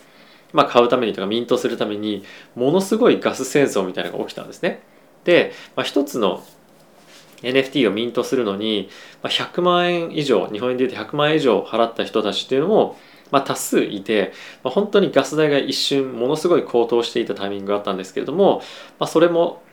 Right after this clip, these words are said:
あってかですね、あの、一日で百五十七ミリオンのイーサリアムが、まあ、バーンされたと。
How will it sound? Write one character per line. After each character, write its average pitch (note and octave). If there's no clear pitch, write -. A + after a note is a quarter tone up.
あ E3
っ -
て G#2
か G2
で -
す -
ね、 G#2+
あ A2
の、 G#2
一 B2
日 C#3
で G2
百 D3+
五 D#3+
十 D#3
七 D3
ミ D3
リ C#3+
オ C#3
ン C#3+
の F#3+
イ C#3
ー -
サ B2+
リ A#2+
ア A2+
ム A#2+
が、 E3+
ま G#2+
あ、 -
バ A2
ー F#2+
ン F#2
さ -
れ -
た -
と。 -